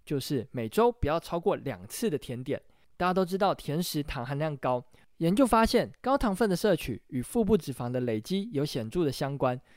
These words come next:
所以甜食绝对是减脂的大地雷，要尽量避免。但有时候想吃也不是不可以，尽量控制频率。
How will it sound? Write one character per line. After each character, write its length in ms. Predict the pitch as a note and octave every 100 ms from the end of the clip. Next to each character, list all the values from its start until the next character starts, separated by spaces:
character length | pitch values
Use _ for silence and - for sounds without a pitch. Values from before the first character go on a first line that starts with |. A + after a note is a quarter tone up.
| - -
所 180 | D#3
以 160 | D#3+ C#3+
甜 320 | - - E3 G#3+
食 260 | F3 E3+ -
绝 180 | - C#3
对 140 | E3
是 180 | D3 D#3 -
减 200 | C3+ B2+
脂 160 | F3+ C#3
的 80 | A2+
大 280 | - D3+
地 180 | C3 C#3
雷， 180 | G#2+ G2 - - -
要 100 | C3
尽 160 | D3
量 120 | C3
避 160 | C3 C#3+
免。 220 | G#2+ D#2 - - - _
但 160 | C4 A3
有 100 | D3+
时 140 | C#3
候 80 | A3
想 240 | - C3+
吃 160 | B2 G3
也 80 | D3
不 80 | B2+
是 100 | D#3+
不 140 | E3
可 160 | - A#2+
以， 180 | A#2 - - -
尽 180 | F3
量 160 | D#3+ C#3
控 200 | C#3+ C#3+
制 100 | C#3+
频 260 | - A2 B2+
率。 160 | C3+